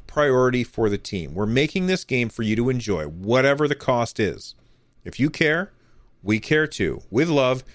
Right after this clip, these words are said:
G S C Game World team." I think that's awesome. I think that that is absolutely top-notch, the right thing. Now, are they gonna turn around and try and do it again later with some other game? Of course they are,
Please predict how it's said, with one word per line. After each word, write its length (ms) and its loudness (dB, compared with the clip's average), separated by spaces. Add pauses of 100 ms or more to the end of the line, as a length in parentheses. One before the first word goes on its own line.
(200)
G 240 0
S 140 0
C 260 0
Game 320 -2
World 260 -4
team." 260 -14 (540)
I 160 2
think 240 -4
that's 280 0
awesome. 420 -8 (1040)
I 160 0
think 240 -2
that 100 0
that 220 4
is 280 2
absolutely 880 2 (160)
top-notch, 640 0
the 120 0
right 300 2
thing. 260 -4
Now, 200 2
are 120 4
they 140 2
gonna 160 0
turn 180 -6
around 320 0
and 100 -4
try 240 -2
and 120 -2
do 160 2
it 60 2
again 260 0
later 360 2
with 140 0
some 160 -2
other 160 0
game? 320 -2 (380)
Of 100 -8
course 360 -2
they 200 2
are, 320 -4